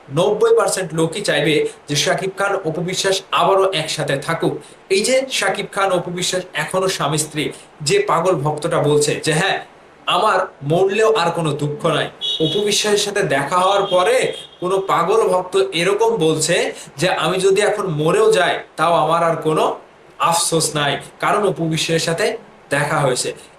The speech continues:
এই যে এই কথাটা, কত বড় ভালোবাসা এবং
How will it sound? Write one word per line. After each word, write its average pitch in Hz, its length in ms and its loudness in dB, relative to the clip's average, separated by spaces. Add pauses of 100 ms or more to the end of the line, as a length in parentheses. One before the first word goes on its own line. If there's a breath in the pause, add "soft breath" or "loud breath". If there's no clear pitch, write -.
এই 233 140 2
যে 254 180 4
এই - 360 0
কথাটা, 196 580 0 (560)
কত 208 420 4 (300)
বড় 165 220 4
ভালোবাসা 170 720 0 (280 loud breath)
এবং 156 220 -2